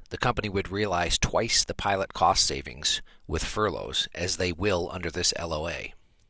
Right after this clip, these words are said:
This speaks to the value the company is placing on having pilots current and qualified and in their correct position to take advantage of the recovery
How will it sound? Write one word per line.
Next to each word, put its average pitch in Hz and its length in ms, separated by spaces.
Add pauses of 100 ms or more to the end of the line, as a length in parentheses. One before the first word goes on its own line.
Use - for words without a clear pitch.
(1000)
This - 140
speaks - 360
to 120 100
the 98 100
value 95 600
the - 80
company 98 400
is 85 140
placing 110 440
on 78 140
having 82 320
pilots 87 540 (400)
current 120 320
and 104 120
qualified 71 720 (300)
and 95 140
in 95 80
their 90 100
correct - 420
position 92 460
to - 160
take - 240
advantage 82 640
of - 120
the 85 100
recovery 76 600